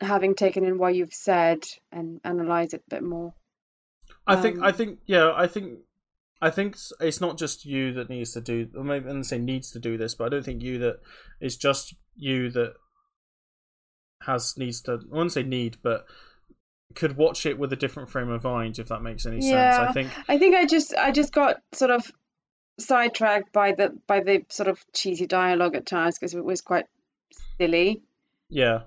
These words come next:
Speaker 1: Um, and I felt, it felt a bit clunky at times, where, especially when, um, that scene where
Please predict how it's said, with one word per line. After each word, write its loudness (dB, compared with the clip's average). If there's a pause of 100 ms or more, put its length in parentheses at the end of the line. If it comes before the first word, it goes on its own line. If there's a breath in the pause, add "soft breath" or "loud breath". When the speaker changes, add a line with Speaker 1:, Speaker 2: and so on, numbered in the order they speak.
(120)
Speaker 1:
Um, -2
and 4
I 2
felt, 2
it 4
felt 4
a -4
bit 0
clunky 4
at 2
times, 2
where, 4
especially 2
when, 4 (580 loud breath)
um, 4
that 2
scene 2
where 4